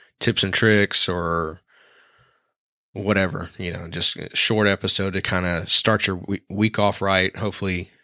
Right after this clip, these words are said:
get you going in a good direction and, you know, encourage that whole, that self-care thing. Um, if y'all have any ti-, like, ideas on self-care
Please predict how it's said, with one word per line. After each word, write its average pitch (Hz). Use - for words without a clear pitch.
get -
you 98
going 101
in 95
a 95
good 92
direction 95
and, 90
you -
know, 87
encourage 101
that 95
whole, 104
that 101
self-care 113
thing. 92
Um, 85
if -
y'all 135
have 170
any 160
ti-, 123
like, 110
ideas 113
on 104
self-care 113